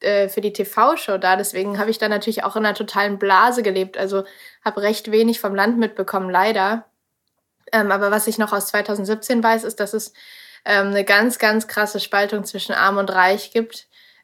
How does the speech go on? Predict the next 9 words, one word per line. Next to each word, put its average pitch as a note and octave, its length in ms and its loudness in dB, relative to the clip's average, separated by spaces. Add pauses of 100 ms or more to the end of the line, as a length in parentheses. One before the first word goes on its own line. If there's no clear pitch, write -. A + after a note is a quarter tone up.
Ähm, F#3+ 560 0
das F#3+ 160 -2
ist - 340 -6
super A3+ 340 0
traurig G3+ 440 0
zu G3+ 160 -6
sehen. G#3 280 -2
Das G3+ 140 -4
ist, - 240 -10